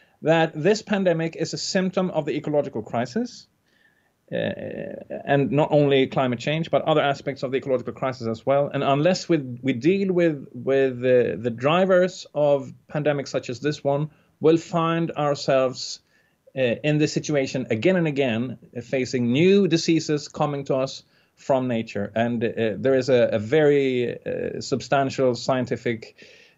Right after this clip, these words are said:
uh, uh, body of work to back up this claim. But the climate movement has agreed to suspend itself completely, unlike, uh, quite a few other social movements, uh, over the past year, notably the movement for Black Lives in the U S, which, uh,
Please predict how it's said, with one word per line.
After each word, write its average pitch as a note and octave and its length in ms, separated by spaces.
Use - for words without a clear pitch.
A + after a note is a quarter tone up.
uh, B2 60
uh, - 480
body C#3+ 320
of A#2+ 140
work C3+ 300
to C3+ 100
back C3+ 340
up B2 160
this A#2 160
claim. G2+ 320
But B2 120
the E3+ 60
climate G3 360
movement F3 340
has D#3 420
agreed D#3 380
to D#3+ 100
suspend G#3 480
itself C#3+ 540
completely, C#3+ 760
unlike, D#3+ 580
uh, A#2 360
quite - 180
a - 40
few D3+ 180
other B3 200
social F3 360
movements, B2 640
uh, B2+ 180
over C#3 180
the B2+ 60
past C3 320
year, A2 120
notably B2 400
the B2 100
movement B2+ 300
for A#2+ 80
Black C3 280
Lives C3+ 260
in C3 80
the A#2 60
U A#2+ 300
S, F3+ 320
which, B2+ 340
uh, A#2+ 280